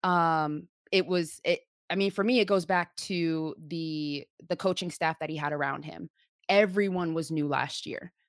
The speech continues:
So everyone was trying to build the chemistry, get acclimated with each other,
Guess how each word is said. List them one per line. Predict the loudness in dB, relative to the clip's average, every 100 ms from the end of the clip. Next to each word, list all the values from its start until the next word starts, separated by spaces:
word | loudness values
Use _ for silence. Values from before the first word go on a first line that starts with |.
| _
So | -2 0 2
everyone | 2 2 2 2 -2
was | -4
trying | -2 -2 0
to | -2 -2 -4 0
build | 2 2
the | -2
chemistry, | -4 -4 -4 -8 -6 -2 0 -2 -4 -2
get | 0
acclimated | 2 2 0 -2 0 -2
with | -4 -6
each | -6 -2
other, | -2 -2 -2 -4